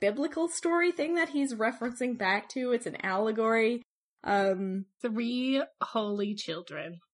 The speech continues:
Speaker 1: in the book of Daniel. Here's the full quote. "He had not lost the dignity of martyrdom because he had the will. As the three children in the furnace, though preserved by God from death, this glory added a new dignity to his priesthood,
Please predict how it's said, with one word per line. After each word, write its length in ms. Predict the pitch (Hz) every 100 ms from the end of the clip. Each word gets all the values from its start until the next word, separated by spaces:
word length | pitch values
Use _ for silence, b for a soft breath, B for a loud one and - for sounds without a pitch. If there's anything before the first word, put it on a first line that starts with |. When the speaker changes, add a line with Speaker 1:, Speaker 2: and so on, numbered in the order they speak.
| -
Speaker 1:
in 100 | 202
the 80 | 180
book 220 | 170 170
of 120 | 175
Daniel. 540 | 156 165 165 151 85 - _ _ _
Here's 260 | - 269 277
the 100 | -
full 180 | - 170
quote. 280 | - - - _ _ _ _ _ _ _ _ -
"He 240 | - 302
had 160 | 349 320
not 300 | 320 285 285
lost 320 | 277 247 -
the 80 | 226
dignity 440 | 214 208 202 202
of 120 | 185 196
martyrdom 520 | 185 180 180 170 170
because 300 | 175 220 202
he 120 | 214
had 280 | 196 202 190
the 80 | 196
will. 400 | 196 180 160 156 _ _ -
As 240 | 220 269 277
the 120 | 247
three 280 | 254 262 262
children 380 | 262 233 247 254
in 100 | 247
the 100 | 254
furnace, 420 | 226 214 190 -
though 180 | 202 190
preserved 600 | - 220 214 214 247 -
by 160 | 247 240
God 280 | 226 220
from 240 | 214 247 233
death, 360 | 202 170 - - _ _ -
this 240 | 240 277
glory 420 | - 240 226 220 -
added 360 | 202 202 196 -
a 80 |
new 280 | 196 196 226
dignity 520 | 208 208 226 240 202 180
to 160 | 196
his 120 | 175 -
priesthood, 640 | - 254 220 - 190 180